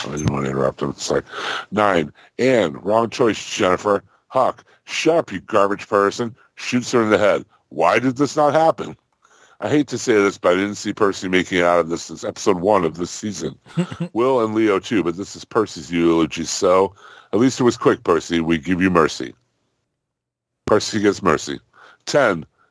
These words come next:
Speaker 1: Mason, I see your cowardice has made you stupid. I wouldn't blame a someone who lost a friend blaming you for while said person has a gun in your face. It's just not smart thinking. Also, you heard Anne admit to genocide and you're cool with it? Bad form.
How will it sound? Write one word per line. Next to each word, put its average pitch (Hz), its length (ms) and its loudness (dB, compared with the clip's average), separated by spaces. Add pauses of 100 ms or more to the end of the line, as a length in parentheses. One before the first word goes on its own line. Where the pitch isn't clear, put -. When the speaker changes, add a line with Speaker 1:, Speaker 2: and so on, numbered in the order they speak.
Speaker 1:
Mason, 127 400 0
I 95 100 2
see 135 200 -2
your 127 120 2
cowardice 131 540 0
has 104 100 -14
made 113 160 2
you 107 100 -6
stupid. 117 480 0 (480)
I - 80 -2
wouldn't 127 240 0
blame 127 260 2
a 101 40 -2
someone 117 580 0 (340)
who 92 200 2
lost 113 300 2
a 110 40 -12
friend 113 280 0
blaming 104 320 2
you 107 180 0
for 87 340 2
while 82 240 2
said 101 320 -2
person 104 380 0
has 92 200 2
a 87 60 -8
gun 110 220 0
in 92 100 -4
your 85 100 -4
face. 82 440 -2 (400)
It's - 220 -8
just 117 200 0
not 113 140 0
smart 104 260 0
thinking. 76 340 -2 (420)
Also, 147 280 0
you 101 200 0
heard 117 200 0
Anne 120 300 2
admit 113 260 0
to - 80 -14
genocide 127 560 0
and 117 120 -2
you're 82 120 -2
cool 123 260 0
with 143 140 0
it? 160 160 0 (200)
Bad 87 260 2 (200)
form. 80 500 0